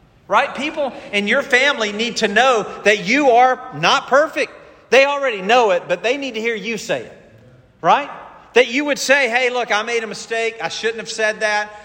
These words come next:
I spoke out of turn. I spoke out of anger. I'm sorry. Would you forgive me?" That's having integrity. That's being who you actually are. And number three, that your inside would match the outside.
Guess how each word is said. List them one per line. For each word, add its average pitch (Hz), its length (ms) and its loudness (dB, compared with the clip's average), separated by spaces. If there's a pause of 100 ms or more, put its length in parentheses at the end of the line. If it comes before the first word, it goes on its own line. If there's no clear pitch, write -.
I 165 100 -6
spoke 226 400 -4
out 220 160 0
of - 120 -10
turn. 214 500 -6 (160)
I 156 100 -4
spoke 220 400 -4
out 220 140 -2
of 196 100 -8
anger. 214 560 -6 (160)
I'm 185 180 2
sorry. 196 440 4
Would 165 200 -6
you 202 300 -4
forgive 175 400 -2
me?" 131 180 -12 (420)
That's 254 240 2
having 269 340 0
integrity. 190 600 -2 (440)
That's 214 280 2
being 226 500 0
who 175 140 -6
you 214 260 0
actually 196 680 -2 (260)
are. 180 340 2 (680)
And 208 80 -6
number 247 180 -2
three, 254 460 0 (200)
that 233 180 2
your 220 160 0
inside 185 680 0 (340)
would 190 100 -2
match 214 360 0
the 214 140 2
outside. 170 480 -4